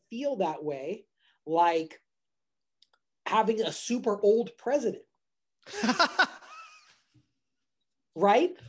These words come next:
Speaker 1: Our president is
Speaker 2: <laughs>
Speaker 1: super
Speaker 2: Explain
Speaker 1: old.
Speaker 2: that to me. How does, how does having a super old president make me feel like I can live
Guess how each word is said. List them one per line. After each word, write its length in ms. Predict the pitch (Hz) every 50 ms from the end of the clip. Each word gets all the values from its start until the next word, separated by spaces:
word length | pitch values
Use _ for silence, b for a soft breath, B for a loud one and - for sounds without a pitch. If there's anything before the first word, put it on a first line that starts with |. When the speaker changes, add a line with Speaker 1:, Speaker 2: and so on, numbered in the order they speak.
| - - -
Speaker 1:
Our 160 | 233 233 -
president 500 | - - - 640 - - 349 294 269 233 -
is 320 | 440 330 277 220 - - -
Speaker 2:
<laughs> 60 | - -
Speaker 1:
super 340 | 294 302 349 339 - 247 220
Speaker 2:
Explain 440 | 220 - - 240 262 320 320 330 320
Speaker 1:
old. 80 | 311
Speaker 2:
that 220 | 294 277 269 226 -
to 80 | 269
me. 240 | 240 254 262 254 240
How 260 | 220 196 214 262 294
does, 240 | 294 294 277 - - B B B B B
how 180 | - 262 302
does 140 | 339 359 294
having 300 | - 330 311 311 294 277
a 80 | 262 240
super 400 | 240 - 285 285 277 302 262 262
old 200 | 262 254 240 -
president 680 | 247 240 254 247 240 226 233 226 214 208 220 277 330
make 240 | 247 202 220 233 233
me 100 | 247 220
feel 240 | 214 - - 226 226
like 220 | 214 202 202 196
I 120 | 214 202 208
can 200 | - 202 196 202
live 200 | 208 208 190